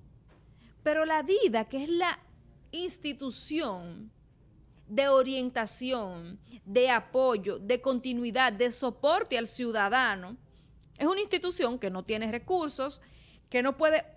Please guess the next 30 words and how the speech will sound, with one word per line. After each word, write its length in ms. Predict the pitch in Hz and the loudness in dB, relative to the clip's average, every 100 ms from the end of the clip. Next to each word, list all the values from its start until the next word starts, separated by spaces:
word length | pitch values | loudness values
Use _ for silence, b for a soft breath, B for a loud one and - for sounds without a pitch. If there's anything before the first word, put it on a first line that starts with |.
| - | -2
orientar 960 | 277 269 277 254 233 - 302 285 226 | 2 2 2 0 -2 0 2 4 2
porque 260 | 240 214 226 | -2 -4 -6
no 140 | 240 | -6
tiene 200 | 302 294 | -6 -6
esa 180 | 269 262 | -4 -2
capacidad 580 | 269 269 262 269 233 233 | -2 -2 -2 0 0 0
económica 560 | 247 247 269 277 - | 0 0 0 -2 -4
a 40 | 214 | -6
los 140 | 196 | -6
ciudadanos, 880 | - 214 202 233 214 185 190 - - - - - - - _ _ - - - - - | -4 -2 2 2 0 -2 -10 -14 -20 -20 -20 -20 -20 -20 _ _ -20 -20 -20 -14 2
al 200 | 254 254 | 4 4
punto 340 | 349 392 294 | 0 0 0
que 120 | 277 277 | 0 0
solo 260 | 285 311 | 2 2
tenemos 760 | 311 285 311 294 214 208 - B B - | 2 2 2 2 0 -4 -8 B B -8
una 260 | 277 302 | -2 0
sola 320 | 294 285 277 277 | 0 2 2 2
oficina 460 | 277 254 320 294 | -2 -4 -2 0
en 60 | 226 | 0
la 140 | 202 | 0
provincia 460 | 214 202 240 262 240 | 0 -2 -2 -2 -2
cabecera. 500 | 226 226 190 190 180 | 0 -2 -4 -6 -6
O 40 | |
sea, 140 | 220 214 | -4 -2
la 140 | 208 | -2
gente 440 | 294 359 453 254 | -2 -4 -4 -6
de 120 | 214 208 | -8 -6
todos 240 | 247 320 | -4 -4
estos 280 | 339 294 285 | -4 -8 -6
pueblitos 840 | 254 233 240 349 - 185 202 - | -4 -4 -2 -4 -4 -8 -10 -12